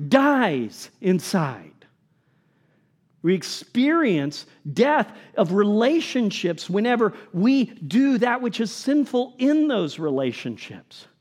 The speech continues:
right? So it's not just punitive death, it's experiential death, and it's spiritual death because we, we move from a category of being fully alive to now living, but living in death. We become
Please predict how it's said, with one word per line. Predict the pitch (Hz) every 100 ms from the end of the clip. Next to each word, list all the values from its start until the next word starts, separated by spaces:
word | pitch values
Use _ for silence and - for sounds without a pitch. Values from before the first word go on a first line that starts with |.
| _ _
right? | - 202 277 277 _ _ _ _ _
So | -
it's | 208 262
not | 294
just | 233 - -
punitive | - 294 320 220 156
death, | 147 226 -
it's | - 170
experiential | - - 262 247 285 208
death, | 156 208 - -
and | 226
it's | 262
spiritual | - - - - 294 349 294 - 180
death | 127 139 196 - - -
because | 214 247 185
we, | 196 226 -
we | 196 202 233
move | 220 311 285
from | - 240
a | 208
category | - 254 262 285 170 156 180 233 - -
of | 180 160
being | 220 208
fully | - - - - 285 320 320 247
alive | 220 269 285 233 190 240 240 - _
to | - 220
now | 262 285
living, | 226 208 294 330 208 196 247 - -
but | 254
living | 226 269 277 277 262 -
in | 302 262 247 277 - 190
death. | 285 285 202 - - - _ _
We | 170 262 311 233 220 -
become | 226 226 233 220 220